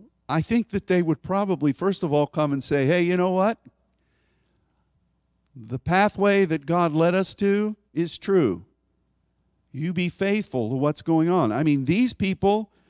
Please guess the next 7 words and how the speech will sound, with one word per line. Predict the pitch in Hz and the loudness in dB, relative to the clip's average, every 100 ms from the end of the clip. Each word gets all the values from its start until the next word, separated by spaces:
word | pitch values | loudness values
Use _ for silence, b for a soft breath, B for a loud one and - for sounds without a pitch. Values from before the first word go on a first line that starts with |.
| b b b | b b b
probably | - - 190 214 220 156 151 156 175 196 _ _ _ _ _ _ - | -10 -2 0 2 0 -2 -2 -2 -4 -8 _ _ _ _ _ _ -8
were | 120 160 | -2 0
witnesses | 143 156 214 208 175 - 120 101 147 | 2 2 2 0 -6 -4 -4 -4 -4
of | 120 | -4
what | 123 156 - | -2 -4 -2
Jesus | 117 147 139 151 - | 0 0 0 -2 -4
did | - 196 156 | -4 -4 -4